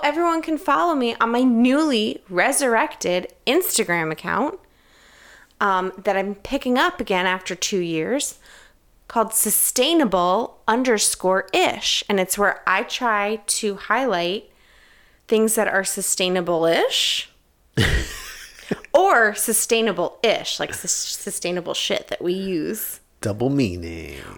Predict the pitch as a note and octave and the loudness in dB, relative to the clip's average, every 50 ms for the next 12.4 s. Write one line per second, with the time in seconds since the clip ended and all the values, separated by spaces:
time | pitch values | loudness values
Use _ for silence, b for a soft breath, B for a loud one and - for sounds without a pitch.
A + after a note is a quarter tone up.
0 | - - - F4 F#4+ A4+ B4+ C#5 C5+ C5+ - - G#4 - F4 D4 D4+ C#4+ C4+ C#4 | -8 0 2 2 4 4 2 2 0 0 0 0 0 0 2 0 0 0 0 -2
1 | C4 - A#3+ A#3 F3+ - C#2+ - G3 B3 C4+ - E4 F4 F#4+ G4+ G4+ G4 - D#4 | -2 0 2 2 2 2 0 -2 -2 -2 -2 2 2 2 2 4 2 0 0 0
2 | D4 D4 B3 A3 A3 F#3+ F#3 F#3+ E3+ F3 - - - G3+ G3 F#3 F3 - - - | -2 -2 -2 -2 -2 0 0 0 0 0 -2 -2 -2 0 0 0 -2 -4 -2 0
3 | A#3+ A#3 G#3+ - G3+ E3+ E3+ F3 - - - F#3 D#3+ - F3 E3+ - - - C4 | 0 0 0 0 -2 -2 -2 -2 -6 -6 -6 -4 -2 -2 -4 -4 -6 -6 -4 -4
4 | C4+ B3 D4 D#4+ E4+ - - D#4 D4 C4+ A#3+ A3 G3+ G3 E3+ F3 F3+ E3+ D#3 D3 | -2 2 2 2 2 2 0 0 2 2 2 2 2 0 0 0 0 0 0 0
5 | - - - F#3+ E3 F3 E3+ D#3 D3+ D3 C#3+ D3 C3 - - - - - _ _ | -2 -4 -6 -6 -6 -6 -6 -4 -4 -2 -2 -2 -2 -4 -6 -14 -20 -20 _ _
6 | _ _ _ - F3+ F3 G3+ G3 G3 F#3 F3 F3 F3 D#3+ D#3 - - - G3+ E3+ | _ _ _ -14 -2 0 2 2 4 4 2 2 2 0 -2 -2 -6 -10 -10 -2
7 | - F#3 E3 - F#3 F3+ F3 E3+ - - F#3 E3+ - - - D#3 C#3+ D3 D#3+ - | 0 0 0 0 0 -2 -2 -2 -2 -2 -4 -4 -4 -6 -6 -6 -6 -6 -8 -10
8 | B B B G#2+ F2+ - - - - F#3 G#3 E3+ G3+ F#3 G3 F3+ F#3 G3 F#3+ - | B B B -4 -2 -2 -2 -2 -4 -4 0 2 2 2 2 2 0 -2 -4 -2
9 | - G3+ F3+ - F#3 F#3 F3 - F3+ F3 F3 F3 F3 F3 D#3+ D#3+ D#3+ E3 D#3+ - | 0 0 0 2 0 0 0 0 0 0 0 0 0 0 0 0 0 0 -2 -4
10 | - D#3+ D#3 D#3 D#3 D#3+ B B B B B B B B - F#3 - _ _ _ | -6 -6 -6 -6 -6 -8 B B B B B B B B -20 -20 -20 _ _ _
11 | _ _ _ _ - G3+ - - - G3+ G#3 G#3 G3 F#3 - G3+ F3+ F3 E3+ F3+ | _ _ _ _ -6 -6 -4 -2 0 2 2 2 2 0 -2 -2 -2 -2 0 0
12 | F3 E3+ D#3+ D3+ D#3 - - | 0 0 -2 -2 -4 -6 -12